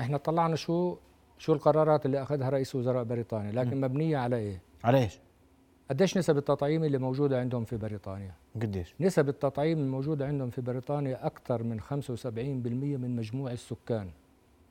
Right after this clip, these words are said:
Speaker 1: هم مطعمين بجرعتين. إحنا لم نصل بالفئة المستهدفة اللي هي تمنتاشر سنة فما فوق، إحنا لسانا بست-، خمسة وستين، أربعة وستين، خمسة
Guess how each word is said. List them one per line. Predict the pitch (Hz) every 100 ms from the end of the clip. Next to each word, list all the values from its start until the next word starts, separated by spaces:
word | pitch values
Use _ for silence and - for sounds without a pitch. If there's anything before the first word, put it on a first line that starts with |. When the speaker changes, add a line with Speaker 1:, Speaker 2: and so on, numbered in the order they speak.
| _ _
Speaker 1:
هم | 123 117
مطعمين | 113 113 110 117 113
بجرعتين. | 101 101 90 95 87 87 - _ _ _ _ _ _ _ _ _ _ _ _ _ _ _ _ _ _ _ _ -
إحنا | 151 151 127
لم | 127 135
نصل | 156 -
بالفئة | 131 117 110 - 170 147 143 - - - _ -
المستهدفة | 151 170 156 - 143 117 113 123
اللي | 120
هي | 143
تمنتاشر | 147 139 131 123 151 127 123
سنة | - 147 135
فما | 113 143 135
فوق، | 127 139 139 143 - _
إحنا | - 123
لسانا | 117 - 117 117
بست-، | 110 - 117 -
خمسة | 127 120 113
وستين، | 104 107 120 117
أربعة | 110 110
وستين، | 107 113 - 110
خمسة | 104 107